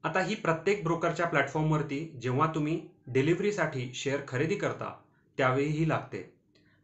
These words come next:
तुम्ही एकाच प्लॅटफॉर्मवरून इंट्राडे पण करत असता,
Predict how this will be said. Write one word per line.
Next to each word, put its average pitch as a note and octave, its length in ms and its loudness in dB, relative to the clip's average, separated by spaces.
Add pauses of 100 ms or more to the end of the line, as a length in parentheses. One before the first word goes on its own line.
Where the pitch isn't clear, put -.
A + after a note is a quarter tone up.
तुम्ही E3+ 260 0
एकाच F3 400 0
प्लॅटफॉर्मवरून D#3+ 680 0 (160)
इंट्राडे C#3+ 400 0
पण F#3 200 -2
करत C3 240 -2
असता, A#2+ 280 -6